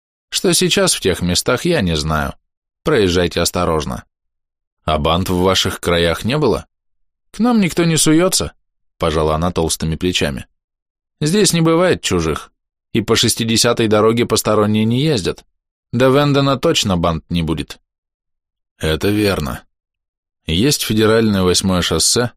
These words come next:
все проезжие стараются кататься по нему, новому и широкому. А шестидесятая — потрёпанная двухполоска, сюда мало кто суётся.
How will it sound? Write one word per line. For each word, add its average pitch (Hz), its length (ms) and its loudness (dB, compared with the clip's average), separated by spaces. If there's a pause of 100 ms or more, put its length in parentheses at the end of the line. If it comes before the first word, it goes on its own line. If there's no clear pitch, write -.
(360)
все 110 200 2
проезжие 110 520 2
стараются 98 480 0
кататься 90 440 -2
по - 120 -4
нему, 107 380 0 (280)
новому 90 460 2
и 87 40 2
широкому. 85 580 -2 (480)
А 95 120 -2
шестидесятая — 117 840 0
потрёпанная 104 640 0
двухполоска, 110 720 -2 (260)
сюда 185 280 0
мало 180 240 0
кто - 160 -4
суётся. 82 520 -2